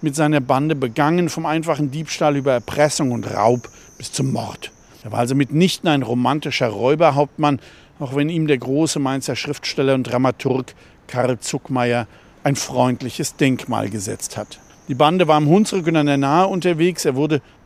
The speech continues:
im Juni achtzehnhundertzwei im Taunus gefasst, nach Mainz verbracht, hier in den Holzturm. Sechzehn Monate dauerten die Untersuchungen, bei denen er hundert Bandenmitglieder verriet, um selbst ein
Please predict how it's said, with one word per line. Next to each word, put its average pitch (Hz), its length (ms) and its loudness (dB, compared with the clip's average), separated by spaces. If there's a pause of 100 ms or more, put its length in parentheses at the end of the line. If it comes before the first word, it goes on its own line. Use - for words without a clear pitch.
im 165 120 -2
Juni 165 380 2
achtzehnhundertzwei 135 1500 0 (360)
im 123 160 -12
Taunus 151 460 0
gefasst, - 540 -4 (380)
nach 127 140 -8
Mainz 127 380 2
verbracht, 120 540 -2
hier 120 420 -4
in 117 120 -10
den 123 220 -8
Holzturm. 104 720 -10 (400)
Sechzehn - 420 -6
Monate 175 460 4
dauerten 165 420 4
die 160 60 4
Untersuchungen, 160 680 2 (420)
bei 147 120 2
denen 165 240 2
er 143 200 2 (360)
hundert 180 440 4
Bandenmitglieder 143 880 0
verriet, 139 500 0
um 127 120 2
selbst 139 420 2
ein 120 240 -2